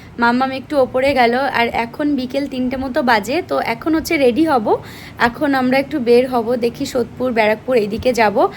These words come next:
আমারই ফ্রেন্ড আসবে, আমার ফ্রেন্ড আর ওর ফ্রেন্ড, মানে পূজা আমার ফ্রেন্ড আর পূজার বর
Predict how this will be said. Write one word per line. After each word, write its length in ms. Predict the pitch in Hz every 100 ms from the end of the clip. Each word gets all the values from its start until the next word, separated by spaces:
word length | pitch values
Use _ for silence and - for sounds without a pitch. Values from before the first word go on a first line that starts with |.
| - -
আমারই 340 | - 233 247 285
ফ্রেন্ড 360 | 285 262 254
আসবে, 480 | 240 226 208 226 320 - - -
আমার 280 | - 233 262 285
ফ্রেন্ড 300 | 277 285 359 381 - - - -
আর 120 | 233 233
ওর 160 | 247 262 -
ফ্রেন্ড, 300 | 214 202 208 226 - 480 - 466 453 494 453 415 339 370 330 381 370 359 - - 339 - - - - - -
মানে 220 | 311 330 339
পূজা 260 | 320 311 349
আমার 260 | 330 339 370
ফ্রেন্ড 400 | 349 302 359 427
আর 180 | 285 277
পূজার 280 | 262 262 294
বর 220 | 233 262